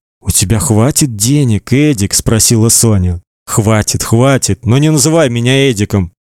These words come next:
«Не люблю». Я медленно начинал трезветь. Нет, не то слово.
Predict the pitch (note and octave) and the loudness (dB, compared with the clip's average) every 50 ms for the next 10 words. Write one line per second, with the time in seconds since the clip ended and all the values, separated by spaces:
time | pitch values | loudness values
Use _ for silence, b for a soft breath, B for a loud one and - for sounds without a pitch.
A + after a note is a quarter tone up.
0 | _ - G#2 G#2+ A2 A#2 A#2 B2+ B2 A2+ B2 B2+ A#2+ B2 A2 F#2+ F2 F2+ - _ | _ 0 2 2 2 2 2 0 0 0 0 0 2 2 0 0 -2 -6 -10 _
1 | _ _ _ _ _ _ - D3+ D#3 C3 A2+ G#2+ G#2 G2+ F#2 F#2 F#2+ G2 F#2 F#2+ | _ _ _ _ _ _ -2 0 0 2 2 2 2 0 0 0 0 0 0 0
2 | F#2 F2+ F#2+ G2+ - - A#2 A#2 - - A#2 A2 G#2+ G#2 G2 - - A2+ A#2+ A#2 | 0 0 -2 -4 -4 -2 -2 -2 0 0 0 2 2 0 0 -2 -2 0 0 0
3 | G2+ A2+ B2 A#2+ G#2+ G2+ F#2+ - - - - _ _ _ _ D#3 E3 D3 A2+ - | 2 2 2 2 2 2 0 -2 -4 -10 -12 _ _ _ _ 0 0 0 0 0
4 | C#3+ D3+ - - F3 - - - B2+ C3+ D3+ F#3 F3 A#2+ G#2 | -2 -2 0 0 0 0 0 0 2 2 2 2 2 0 -2